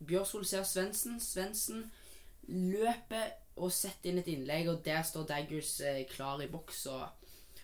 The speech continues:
tar den rett inn på direkten. Så, eh, nå har jo Daggers da, altså, Daggers, han har jo vært helt rå. Han har fått,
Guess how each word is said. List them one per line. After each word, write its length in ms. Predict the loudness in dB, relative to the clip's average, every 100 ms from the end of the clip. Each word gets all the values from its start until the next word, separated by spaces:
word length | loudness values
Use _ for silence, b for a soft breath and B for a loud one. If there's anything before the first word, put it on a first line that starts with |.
| B
tar 180 | 6 8
den 180 | 8 6
rett 240 | 2 0
inn 120 | -2 -2
på 100 | -2
direkten. 500 | -2 -6 -10 -10 -12 -14 B B
Så, 260 | 4 8 10
eh, 180 | 8 8
nå 160 | 6 8
har 120 | 8
jo 60 | 8
Daggers 400 | 6 2 2 2
da, 220 | 2 0 -2 -14 -20 -18 -20 -18 -18 -18 -8
altså, 340 | 0 4 4 2 B B B B 2
Daggers, 400 | 4 6 2 2
han 140 | 2
har 120 | 4
jo 60 | 2
vært 80 | 0
helt 220 | -2 -2
rå. 260 | -2 0 0
Han 180 | 0 0
har 80 | 0
fått, 340 | -2 -4 -8